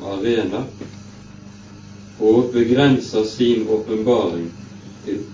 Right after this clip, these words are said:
én mann, nemlig Abraham, og det folk som blir hans etterkommer, Israel.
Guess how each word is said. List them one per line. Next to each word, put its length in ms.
én 480
mann, 340
nemlig 440
Abraham, 680
og 120
det 200
folk 440
som 200
blir 240
hans 240
etterkommer, 640
Israel. 560